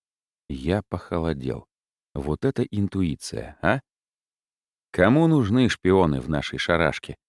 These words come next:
отмахнулся брезгливо. «Почему?» прищурился он. «Огромные информационные потоки, связи, в том числе со мной. А?» Говорила мне мама: «Не ходи на Лубянку». Пришел в гости,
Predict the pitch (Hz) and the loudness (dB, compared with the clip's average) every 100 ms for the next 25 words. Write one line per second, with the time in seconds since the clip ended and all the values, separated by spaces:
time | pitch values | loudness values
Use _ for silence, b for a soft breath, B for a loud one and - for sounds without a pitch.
0 | _ - 76 73 82 71 - 71 76 65 | _ -4 -2 -2 -4 -6 -6 -4 -4 -4
1 | 71 60 - _ _ _ _ 226 - 302 | -6 -6 -10 _ _ _ _ -4 0 2
2 | 131 85 151 - _ _ _ - 76 - | 4 4 0 -4 _ _ _ -4 -4 -2
3 | 85 71 71 - 80 69 - _ _ _ | -2 0 -2 0 0 0 -6 _ _ _
4 | _ _ 82 87 78 104 170 180 170 160 | _ _ -2 0 2 4 6 6 4 4
5 | 151 139 123 135 123 127 - 131 127 120 | 4 2 0 2 4 2 4 4 6 6
6 | 113 - 104 - 90 - 62 - _ - | 4 2 0 2 0 0 -10 -16 _ -8
7 | 87 92 151 120 71 - _ _ _ _ | 2 4 6 2 -4 -12 _ _ _ _
8 | - 80 73 - 87 85 92 - 113 85 | -2 0 0 -4 -6 -4 -4 -2 -4 -2
9 | 65 60 - _ - 85 110 180 - _ | -4 -6 -14 _ -2 0 2 0 -4 _
10 | _ _ _ _ _ _ _ _ _ _ | _ _ _ _ _ _ _ _ _ _
11 | - 71 78 90 156 160 131 127 92 95 | -8 0 4 4 4 4 4 4 6 6
12 | 80 78 104 143 160 143 165 160 160 143 | 4 4 2 4 2 4 4 4 4 6
13 | 120 80 71 67 _ _ _ _ _ - | 6 4 -2 -6 _ _ _ _ _ 0
14 | 85 - 117 92 69 80 127 - - 135 | 2 6 6 6 4 2 2 2 0 0